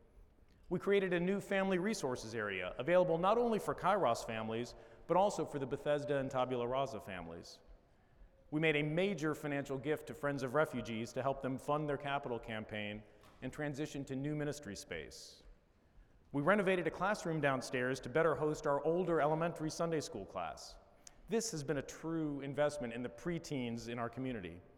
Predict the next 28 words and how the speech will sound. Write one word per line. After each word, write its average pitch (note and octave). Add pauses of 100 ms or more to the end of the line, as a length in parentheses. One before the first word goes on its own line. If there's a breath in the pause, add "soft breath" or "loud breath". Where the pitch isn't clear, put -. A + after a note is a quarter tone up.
(300)
Each G3+
Sunday G3
morning, E3+
ten D#3+
to E3+
twenty D#3
preteens D3+
are A#2+
discipled B2+
in A2
that G#2+
space, G#2 (440 loud breath)
and B2+
having F#3
this E3+
bigger D3+
space C#3
has A#2+
changed D#3
the C#3+
experience C#3+
for -
these B2
kids E3+
and C#3
for C3+
their B2
leaders. G2